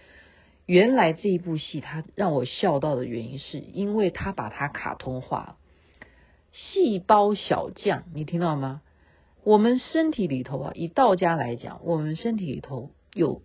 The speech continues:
多少个细胞，也就是有多少个神。以道教来讲，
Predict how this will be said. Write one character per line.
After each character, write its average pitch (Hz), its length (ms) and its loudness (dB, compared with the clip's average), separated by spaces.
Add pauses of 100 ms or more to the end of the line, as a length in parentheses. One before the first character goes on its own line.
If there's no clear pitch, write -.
多 226 300 6
少 107 280 -2
个 - 180 -10
细 156 260 -6
胞， 135 240 -4
也 123 200 -6
就 160 200 -2
是 135 180 -8
有 110 120 -4
多 156 320 0
少 - 240 -6
个 - 260 -12
神。 - 640 -4 (800)
以 156 160 -2
道 165 280 2
教 135 200 -2
来 - 240 -12
讲， - 140 -20